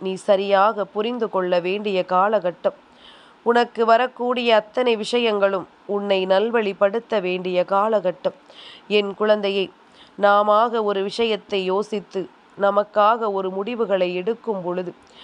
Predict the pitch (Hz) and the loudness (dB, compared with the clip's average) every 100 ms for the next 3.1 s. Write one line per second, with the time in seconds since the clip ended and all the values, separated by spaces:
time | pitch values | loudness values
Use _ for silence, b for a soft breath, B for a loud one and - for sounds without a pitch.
0 | B B B 196 233 262 254 220 208 208 | B B B 2 2 2 0 0 0 -2
1 | 208 196 - _ - 196 196 190 190 190 | -2 -2 -4 _ -4 -2 -2 -2 0 0
2 | 180 - 202 208 196 190 202 247 233 208 | 0 -2 -8 -2 -2 -2 -4 -2 -2 0
3 | 190 | 0